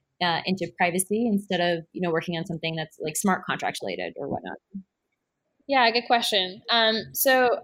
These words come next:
Speaker 2: I was looking into zero knowledge proofs actually from the very beginning.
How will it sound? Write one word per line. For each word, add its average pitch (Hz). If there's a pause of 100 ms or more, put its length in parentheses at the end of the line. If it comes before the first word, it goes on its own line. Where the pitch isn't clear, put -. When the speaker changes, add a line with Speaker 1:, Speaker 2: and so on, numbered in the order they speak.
(120)
Speaker 2:
I 240
was 247
looking 320
into 240
zero 226
knowledge 220
proofs 208 (100)
actually 269
from 240
the 190
very 190
beginning. 165